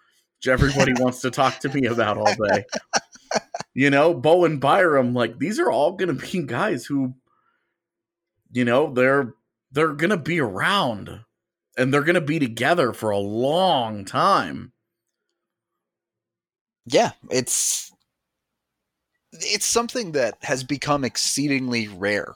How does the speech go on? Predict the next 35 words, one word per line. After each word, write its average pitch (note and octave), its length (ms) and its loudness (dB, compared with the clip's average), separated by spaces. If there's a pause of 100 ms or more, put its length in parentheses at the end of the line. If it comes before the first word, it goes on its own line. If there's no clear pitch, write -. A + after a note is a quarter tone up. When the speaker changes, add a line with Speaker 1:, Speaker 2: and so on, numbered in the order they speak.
(120)
Speaker 2:
in F#2+ 160 -4
sports, - 760 -2
is F#2+ 360 -4 (560)
hanging D3 480 -2
on B2 240 -2
to G2+ 200 -4
a D#2+ 80 0
significantly G#2 1200 -2
large A2 640 -4
core G#2 300 -2
of - 160 -12
players. B2+ 360 -2
And C3+ 140 -4
I C#3+ 60 2
think D#3 180 -4
it A#2+ 80 -6
does B2+ 180 -2
happen A#2 360 -4
in G2+ 100 -8
hockey A2 480 0
a F#2 100 -2
lot G2 300 0
more G#2 240 -2
than F#2+ 200 -6
in F2+ 180 -10
many F#2 280 -6
other F#2 220 -2
sports. - 520 -4
Speaker 1:
Mm-hmm. - 100 -12 (100)
San F#2 260 -6
Jose A2 340 -2
for - 120 -10
the E2 60 -10
last F#2 280 -4
decade. G2 380 -4